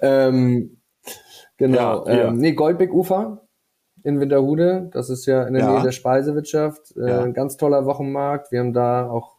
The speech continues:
Speaker 1: am Anfang eine Fleischtheke gehabt und jetzt sind wir nur noch auf dem Wochenmarkt. Das ist immer, immer eine tolle Stimmung, tolle Leute, tolle Kunden,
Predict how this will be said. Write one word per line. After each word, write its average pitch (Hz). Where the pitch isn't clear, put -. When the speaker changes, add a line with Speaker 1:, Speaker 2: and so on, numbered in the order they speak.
Speaker 1:
am 113
Anfang 117
eine 113
Fleischtheke 123
gehabt 120
und 104
jetzt 107
sind 110
wir 104
nur 113
noch 127
auf 123
dem 120
Wochenmarkt. 110
Das 98
ist -
immer, 113
immer 120
eine 120
tolle 117
Stimmung, 127
tolle 117
Leute, 120
tolle 110
Kunden, 113